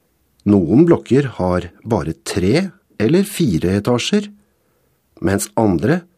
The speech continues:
er høyblokker med mange etasjer. De fleste leilighetene har en balkong. Leiegård.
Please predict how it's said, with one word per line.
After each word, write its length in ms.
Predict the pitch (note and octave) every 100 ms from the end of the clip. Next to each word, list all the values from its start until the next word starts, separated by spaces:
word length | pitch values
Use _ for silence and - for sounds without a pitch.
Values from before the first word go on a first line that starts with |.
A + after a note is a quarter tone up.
| _ -
er 180 | F#2 -
høyblokker 760 | - C3 D2+ D2 G2+ - F#3 - _ _ _ _ _
med 240 | - G2 G#2+
mange 460 | C#3 A2+ A2 G3 -
etasjer. 580 | D#3+ D3+ E2 - - - _ _ _ _ _ _ _ _ _ _ _ _ _ _ _ _ _ _ _ _ -
De 100 | F#2
fleste 520 | - A2+ D#2+ - C#3+
leilighetene 640 | D#3+ D#2 D2 C#2+ G2 G#2+ G#2 _ _ _
har 280 | - E2+ E2
en 220 | G2 G#2 G2+
balkong. 640 | G2+ A#2 A#2 - F3+ G#2 C2+ _ _ _ _ _ _ _ _ _ _ _ _ _ _ _ _ _ _ _ _ _ _ _ _ _ _ _ _ _ _ _ _ _ -
Leiegård. 840 | A2+ D3 D3 E2 F2+ G2 C#3+ B2+